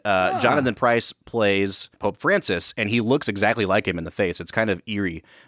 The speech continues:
Speaker 1: But he does almost all of his dialogue in Spanish. He's incredible. And then in, in the supporting role, Anthony Hopkins, uh, plays Pope Benedict, and he's, he's just as good. It's a great movie. It's on Netflix. You should check it out.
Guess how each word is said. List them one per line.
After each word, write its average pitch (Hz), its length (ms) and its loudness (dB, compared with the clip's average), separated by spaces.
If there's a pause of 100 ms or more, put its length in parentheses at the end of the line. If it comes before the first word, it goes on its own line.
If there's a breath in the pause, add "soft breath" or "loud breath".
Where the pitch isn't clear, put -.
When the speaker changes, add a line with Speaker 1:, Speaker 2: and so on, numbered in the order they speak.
Speaker 1:
But 107 120 -2
he 127 80 0
does 143 220 0
almost 156 400 0
all 131 240 2
of 131 60 0
his 127 120 0
dialogue 113 460 2
in 95 80 -2
Spanish. 107 540 -2
He's 117 180 -4
incredible. 135 800 0 (240 loud breath)
And 113 120 0
then 113 120 4
in, 113 140 0
in 113 180 0
the 104 80 2
supporting 170 500 2
role, 101 320 4
Anthony 120 300 0
Hopkins, 101 640 0 (240 soft breath)
uh, 95 200 2
plays 104 500 0
Pope 110 200 0
Benedict, 101 640 -2
and 104 280 2
he's, 104 320 -2 (100)
he's 110 200 -2
just 104 200 0
as 92 100 -4
good. 90 160 0
It's 160 140 2
a - 40 0
great 135 200 0
movie. 104 240 2
It's 90 100 -2
on 135 140 4
Netflix. 104 420 -2
You 107 60 -4
should - 140 -6
check 117 160 -2
it 101 60 2
out. 92 200 2